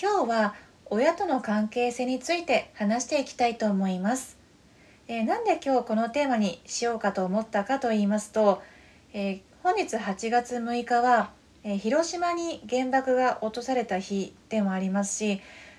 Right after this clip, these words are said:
また、えー、私の、えー、長崎の亡くなった父の誕生日でもあります。えー、そんなことを、えー、きょ-、今日の朝、えー、思い出したので、えー、この話をしようかなっていうふうに思いました。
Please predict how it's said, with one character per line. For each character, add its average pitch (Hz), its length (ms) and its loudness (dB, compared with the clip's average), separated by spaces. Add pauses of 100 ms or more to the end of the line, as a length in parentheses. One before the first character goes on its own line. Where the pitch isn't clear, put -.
(120)
ま 277 120 -8
た、 359 400 4
え 208 200 -2
ー、 196 60 -2
私 247 300 -2
の、 262 340 0 (220)
え 196 340 -6
ー、 196 40 -8
長 214 200 -2
崎 208 220 -4
の 254 100 -2
亡 208 140 -2
く 220 80 -6
な 240 160 0
っ - 40 -14
た 254 140 -2
父 330 480 -4
の 208 140 0
誕 202 260 2
生 240 140 2
日 302 100 -2
で 302 80 2
も 254 140 0
あ 220 80 2
り 202 160 0
ま 262 160 0
す。 - 120 -12 (520)
え 226 80 -6
ー、 - 40 -4
そ 330 140 0
ん - 20 0
な 381 100 -2
こ 494 140 6
と 349 160 8
を、 202 140 8 (160)
え 202 220 0
ー、 190 80 -8
き - 140 -10
ょ-、 226 40 -10 (160)
今 240 120 4
日 202 40 2
の 196 100 4
朝、 202 340 0 (180)
え 175 160 -4
ー、 - 20 -2
思 190 100 0
い 190 60 0
出 196 100 2
し 196 60 -4
た 196 80 -4
の 196 140 0
で、 311 240 6 (320)
え 196 60 -6
ー、 190 60 -8
こ 196 100 -6
の 196 100 0
話 208 360 0
を 311 120 6
し - 140 -6
よ 262 100 4
う 254 60 0
か 247 120 0
な 285 140 2
っ 330 80 -2
て 302 100 0
い 269 80 4
う 262 40 0
ふ 254 80 -2
う 269 80 0
に 214 280 -2
思 180 160 -6
い 175 80 -4
ま 196 160 -2
し 214 60 -6
た。 196 280 -2